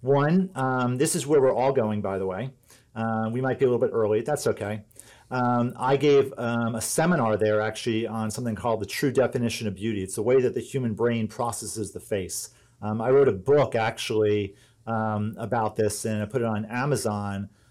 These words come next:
Um, and I was fortunate, there's a story behind it, but basically I won the Wall Street Journal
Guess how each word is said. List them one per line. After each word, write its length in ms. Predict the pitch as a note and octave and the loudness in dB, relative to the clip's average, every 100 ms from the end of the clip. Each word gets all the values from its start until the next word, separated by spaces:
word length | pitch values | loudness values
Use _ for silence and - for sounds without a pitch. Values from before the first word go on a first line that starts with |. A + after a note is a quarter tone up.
| _ | _
Um, 480 | A2+ G#2+ G#2+ G#2+ A#2 - | -6 -2 -2 -2 -4 -6
and 480 | A#2+ A2+ A2 A2+ - | -4 -2 -2 -4 -6
I 220 | B2 A2+ | -4 -4
was 160 | G2 - | -4 -2
fortunate, 400 | D#3 D3 C3 G#2 | 2 4 2 0
there's 120 | G#2 | 0
a 60 | |
story 260 | G2+ C#3+ B2+ | 0 4 4
behind 300 | A2 A#2+ B2 | 4 2 0
it, 60 | G2+ | 0
but 100 | A2+ | 2
basically 360 | C3+ - A#2+ | 2 4 2
I 40 | G#2+ | 2
won 640 | G#2 A#2+ A#2 A#2 A#2 A2 | 2 0 2 0 -2 -6
the 180 | A2 G#2 | -4 -2
Wall 260 | G2+ B2 C3 | 0 2 2
Street 280 | - A#2 | 0 -2
Journal 520 | - A2+ A#2 A2 G#2+ | -2 -2 0 0 -2